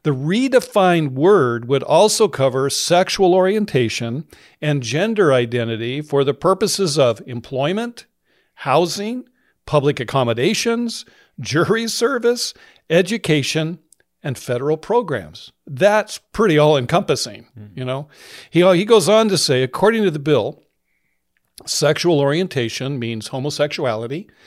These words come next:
Speaker 1: heterosexuality, or bisexuality, and gender identity," which means gender-related identity.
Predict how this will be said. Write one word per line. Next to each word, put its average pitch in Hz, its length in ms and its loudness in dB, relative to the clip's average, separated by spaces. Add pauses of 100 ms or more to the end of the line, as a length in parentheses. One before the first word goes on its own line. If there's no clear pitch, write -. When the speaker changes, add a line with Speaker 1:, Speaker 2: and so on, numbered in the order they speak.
(520)
Speaker 1:
heterosexuality, 120 920 -2 (320)
or 147 180 4
bisexuality, 123 1200 0 (360)
and 175 720 0 (440)
gender 151 680 2
identity," 135 880 -4 (380)
which 143 220 -6
means 143 340 0
gender-related 151 1000 2
identity. 110 640 -4